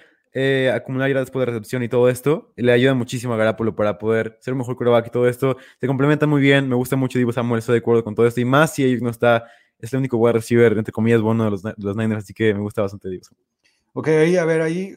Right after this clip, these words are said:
Speaker 2: eh, Alfredo Padilla dice, "Muchachos, llegué tarde, ¿ya hablaron de qué hacer con Barkley o C E H? Ya tiene retardo, este, Alfredo,
Speaker 1: <laughs>
Speaker 2: no vuelva a pasar, por favor."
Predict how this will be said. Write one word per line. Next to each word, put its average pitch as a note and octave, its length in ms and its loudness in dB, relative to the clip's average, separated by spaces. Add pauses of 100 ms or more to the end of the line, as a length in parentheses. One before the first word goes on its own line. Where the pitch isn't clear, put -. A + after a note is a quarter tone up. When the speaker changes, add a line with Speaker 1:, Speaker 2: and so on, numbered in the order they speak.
Speaker 2:
eh, C#3 640 -8
Alfredo F3+ 340 -6
Padilla D3 340 -4
dice, D3 220 -8
"Muchachos, D#3 340 -8
llegué D#3+ 200 -6
tarde, F3 220 -4
¿ya E3+ 100 -6
hablaron F#3+ 220 -4
de C#3 440 -8
qué D3 80 -10
hacer D3+ 260 -8
con C3 160 -10
Barkley C#3 300 -8
o B2+ 40 -10
C C#3 140 -14
E C3+ 300 -4
H? - 160 -20
Ya D3 160 -8
tiene D#3+ 200 -8
retardo, C#3+ 720 -8
este, G#2+ 540 -20
Alfredo, B2 400 0
Speaker 1:
<laughs> E3 580 -8
Speaker 2:
no B2+ 60 -2
vuelva C3 200 -2
a - 20 -16
pasar, B2 340 -12
por B2 160 -14
favor." E3 400 -4